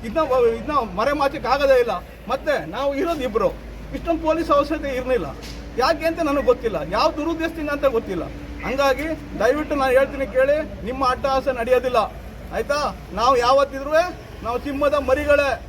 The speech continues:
ನಾವು ತೋರ್ಸೇ ತೋರಿಸ್ತೀವಿ. ಮಂಡ್ಯ ಜಿಲ್ಲೆಯಲ್ಲಿ ಏನು ಅಂತ ನಾವು ಕೋಆಪರೇಟಿವ್ ಇಲಾಖೆಯಿಂದ ಮುಂದೆ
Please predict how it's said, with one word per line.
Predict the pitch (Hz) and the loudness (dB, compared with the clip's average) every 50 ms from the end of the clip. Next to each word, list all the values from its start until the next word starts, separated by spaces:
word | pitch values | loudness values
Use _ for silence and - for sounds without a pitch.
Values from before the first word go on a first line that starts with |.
| - - - | -16 -12 -6
ನಾವು | 220 226 226 | -4 -4 0
ತೋರ್ಸೇ | - 277 302 320 320 302 | 2 2 2 4 2 0
ತೋರಿಸ್ತೀವಿ. | - - 294 285 277 - - 302 302 330 403 403 - - - - 190 | 2 4 2 2 2 0 -6 -6 -6 -4 -6 -6 -8 -12 -12 -6 -4
ಮಂಡ್ಯ | 214 226 254 269 285 285 | -4 -2 2 4 2 2
ಜಿಲ್ಲೆಯಲ್ಲಿ | 226 269 277 277 277 277 302 339 403 320 - - - - 185 | 2 0 2 4 4 4 4 0 -4 -6 -8 -10 -8 0 2
ಏನು | 254 302 311 311 | 4 4 4 4
ಅಂತ | 294 285 - | 2 2 2
ನಾವು | 330 311 285 285 285 302 311 311 | 0 0 2 2 2 2 2 0
ಕೋಆಪರೇಟಿವ್ | - - - - - 262 294 294 302 294 285 285 285 294 277 269 262 262 262 254 | -2 -6 -12 -2 2 2 2 2 2 -2 -2 -2 -2 -2 0 0 0 0 0 2
ಇಲಾಖೆಯಿಂದ | 262 277 294 277 277 269 269 269 285 | 0 0 0 2 0 0 0 2 0
ಮುಂದೆ | 311 269 233 269 277 294 285 226 - | 0 0 0 0 2 4 2 2 2